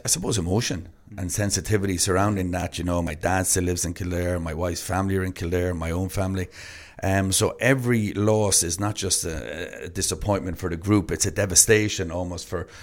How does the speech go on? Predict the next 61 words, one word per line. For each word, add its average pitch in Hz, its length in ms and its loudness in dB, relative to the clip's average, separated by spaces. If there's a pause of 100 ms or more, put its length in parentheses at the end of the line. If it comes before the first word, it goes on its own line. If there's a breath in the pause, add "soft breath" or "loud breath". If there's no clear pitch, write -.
(160 loud breath)
for 92 140 -2
who 107 140 4
you 95 140 4
represent, 95 580 2
which 87 160 -2
is 80 100 -2
your 87 140 -2
own 87 160 -2
people. 98 400 0
And 78 160 -6 (360 loud breath)
I - 80 0
suppose 101 280 6
the 98 60 -2
best 107 240 4
example 98 440 2
I 101 100 6
could 90 220 -6
give 95 380 0
was 87 220 -2
our, 80 140 -2
our 78 180 -6
first 87 360 -2
big 92 220 0
loss 87 300 2
that - 180 -4
year. 87 260 2
We 95 160 0
were 110 60 4
in 98 80 0
Division 87 340 0
Three, 90 240 0
as 85 140 -2
I 78 60 -6
said, 85 360 -2 (460 loud breath)
a 87 100 -4
difficult 101 400 2
place 98 260 2
for 90 120 -2
Kildare. 92 460 0
We 92 120 -6
got 95 220 -2
promoted, 95 420 -4
but 80 140 -10
we 98 80 -2
lost 113 320 2
the 101 60 -2
league 95 220 -4
final. 98 360 -4
That, 90 140 -6 (120)
you 101 120 -8
know, 64 260 -10
you'd 90 180 -8
be 90 80 0
disappointed 98 720 0
to 92 80 0
lose 87 240 0
a 87 40 -2
Division 90 320 0
Three 90 200 0
league 85 200 -4
final. 95 340 -4